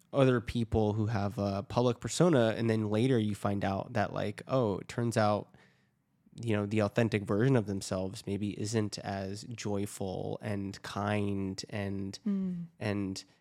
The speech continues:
Speaker 1: empathetic as their public persona makes them out to be. And,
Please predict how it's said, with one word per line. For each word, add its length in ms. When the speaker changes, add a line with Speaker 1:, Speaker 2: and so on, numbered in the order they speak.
Speaker 1:
empathetic 800
as 380
their 180
public 360
persona 360
makes 280
them 100
out 180
to 80
be. 260
And, 680